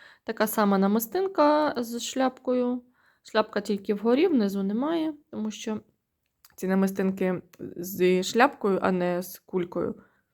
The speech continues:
М, і вони так гарно в рівень вклалися сюди. Ну, не захотілось мені ту шляпку. Шляп-, зі шляпкою так рівно не буде. Шляпка все одно буде стирчати.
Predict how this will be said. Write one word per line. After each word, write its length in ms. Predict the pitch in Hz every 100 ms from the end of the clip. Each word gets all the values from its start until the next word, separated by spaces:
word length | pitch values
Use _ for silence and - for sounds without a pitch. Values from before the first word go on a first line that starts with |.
| _ _ _ _ _ _ _ 240
М, 280 | 202 185 185
і 100 | 185
вони 180 | 190 202
так 240 | 196 185 -
гарно 380 | 196 190 185 175
в 40 |
рівень 400 | 185 180 180 190 - _ _ _ _ _ _ _ _ _ 190
вклалися 560 | 190 208 247 220 -
сюди. 320 | - 190 202
Ну, 220 | 208 226 220 _ _ _ _ _ _ -
не 60 |
захотілось 560 | 208 196 202 - 202 196
мені 220 | 202 196
ту 100 | 202
шляпку. 480 | 196 - - _ - _ _ _ _ _ _ _
Шляп-, 380 | - 247 277 190
зі 140 | 190
шляпкою 460 | 208 269 339 - 202
так 220 | 202 196
рівно 640 | 226 262 214 208 202 190 196
не 160 | 202 196
буде. 340 | 185 - 180
Шляпка 360 | - 196 196 190
все 160 | -
одно 180 | 190 220
буде 360 | 190 190 196 -
стирчати. 640 | - 196 - - - -